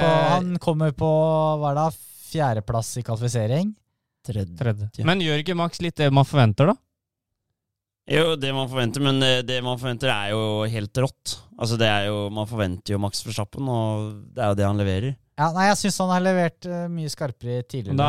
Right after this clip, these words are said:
Speaker 2: er vi faktisk ikke enige om noen på tre, da.
Speaker 3: Nei, jeg skal i hvert fall ha Max på to, ass. Noe annet gidder jeg ikke, faktisk. For så god er han.
Speaker 2: Jeg har, eh, jeg har tre på Russell, to på Hamilton og en på Gasly.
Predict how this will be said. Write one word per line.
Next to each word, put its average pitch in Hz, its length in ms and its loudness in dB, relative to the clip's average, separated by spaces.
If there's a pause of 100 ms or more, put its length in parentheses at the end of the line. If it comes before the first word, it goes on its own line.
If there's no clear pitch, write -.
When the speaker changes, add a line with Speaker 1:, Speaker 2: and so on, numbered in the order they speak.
(100)
Speaker 2:
er 117 60 0
vi 127 220 0
faktisk - 420 -8
ikke - 80 -6
enige 107 340 2
om 120 120 2 (100)
noen 101 380 2 (160)
på 127 120 0
tre, 131 220 0
da. 156 100 0 (1040)
Speaker 3:
Nei, 113 120 2 (220)
jeg 139 100 -2
skal 143 220 -4
i - 20 -14
hvert - 260 -8
fall 151 200 2
ha 120 120 6
Max 104 260 -6
på 131 120 -8
to, 120 200 0
ass. - 180 -2 (760)
Noe 113 140 2
annet 110 160 -2
gidder 82 320 -8
jeg - 80 -8
ikke, 110 100 -10
faktisk. 113 400 -10 (840)
For 131 80 -12
så 143 240 -4
god 123 200 -2
er 95 240 -6
han. 117 100 -10
Speaker 2:
Jeg 135 320 -2
har, 151 240 -4 (180)
eh, 139 300 2 (480)
jeg 143 220 2
har 170 200 -2 (140)
tre 135 440 0 (100)
på 151 180 2
Russell, 165 480 0 (560)
to 131 240 0
på 156 120 2
Hamilton 113 420 2
og - 20 2
en 113 140 2
på 120 100 -4
Gasly. 113 380 0